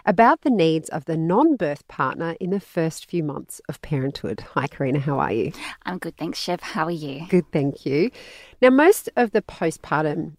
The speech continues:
Speaker 1: information is about the welfare of the birth parent, which we all understand.
Speaker 2: Sure.
Speaker 1: Um, but it's also a huge change for the non-birth parent. Why do you think there is less focus on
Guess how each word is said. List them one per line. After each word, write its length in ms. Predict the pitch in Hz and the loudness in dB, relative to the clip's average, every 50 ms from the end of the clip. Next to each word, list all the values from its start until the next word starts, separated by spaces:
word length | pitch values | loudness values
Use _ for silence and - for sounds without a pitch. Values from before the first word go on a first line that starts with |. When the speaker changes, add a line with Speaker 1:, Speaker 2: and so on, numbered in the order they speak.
| _ - | _ 0
Speaker 1:
information 840 | 185 175 - - 180 170 156 151 160 151 - - 151 143 139 147 - - | 0 0 2 0 0 0 0 0 -4 -4 -2 -2 0 0 0 -2 -4 -4
is 180 | 175 175 180 | -4 -2 0
about 300 | 185 175 175 160 151 - | 0 0 -2 -4 -4 -6
the 60 | 170 | -10
welfare 480 | 143 147 156 156 151 - - 170 151 147 | -12 -10 -10 -10 -10 -8 -6 -4 -4 -4
of 120 | 139 - | -4 -6
the 80 | - 151 | -10 -8
birth 280 | - 98 127 147 - _ | -6 -6 -6 -6 -8 _
parent, 400 | - 151 127 135 117 135 - - - - _ _ | -6 -4 -4 -4 -6 -8 -10 -12 -18 -20 _ _
which 300 | - 226 - - - - _ _ _ _ | -4 -4 -2 -4 -10 -12 _ _ _ _
we 140 | - 180 156 | 2 2 2
all 160 | 139 135 - | 4 2 2
understand. 640 | - 131 135 - - - 135 139 135 185 269 349 | 0 0 -2 -4 -4 -2 0 0 2 4 2 2
Speaker 2:
Sure. 140 | 370 - - - - _ - - - - - - - _ - | 2 0 -8 -16 -18 _ -20 -20 -20 -20 -20 -20 -20 _ 0
Speaker 1:
Um, 320 | 202 208 208 208 196 - - - | 2 2 2 2 0 -6 -4 -2
but 100 | 233 233 | 0 0
it's 160 | 262 233 - | 0 -2 -2
also 220 | 254 254 - 269 | -8 -10 -8 -8
a 40 | 262 | -8
huge 600 | 254 - - - - 214 240 240 214 - - - | -8 -8 -10 -10 -8 -6 -6 -6 -8 -10 -16 -16
change 680 | - - 214 170 147 147 143 - - - - - - - _ _ | -10 -4 0 0 2 2 0 -2 -4 -6 -8 -12 -16 -16 _ _
for 200 | _ - - 185 | _ -4 -4 -2
the 120 | 156 160 160 | 0 0 0
non-birth 680 | 151 151 143 151 151 156 143 - - - - - - | 0 0 0 0 0 0 -2 -4 -6 -8 -8 -12 -10
parent. 540 | - 151 120 113 90 120 107 185 247 233 - _ - - _ _ _ _ _ | -8 -6 -6 -4 -6 -6 -4 -4 -6 -6 -8 _ -20 -20 _ _ _ _ _
Why 720 | 190 170 196 214 220 247 269 285 285 294 285 277 269 247 196 - | -4 0 0 0 2 2 0 0 0 0 -2 -2 -4 -6 -8 -8
do 100 | - 185 | -8 -8
you 80 | 175 | -8
think 540 | 151 _ 170 156 143 135 - - - _ _ _ _ _ _ _ _ | -4 _ -2 -2 -2 -2 -6 -10 -20 _ _ _ _ _ _ _ _
there 180 | _ 175 160 156 | _ -2 0 0
is 160 | 151 156 151 | 0 -2 -2
less 300 | 147 156 156 160 - - | -4 -4 -4 -6 -6 -12
focus 640 | - _ - 127 151 - - - 135 123 - - - | -8 _ -2 -2 -2 -4 -4 -6 -6 -6 -6 -8 -8
on 480 | - - 160 151 139 135 131 160 165 | -4 -2 -2 0 0 -2 -2 -4 -8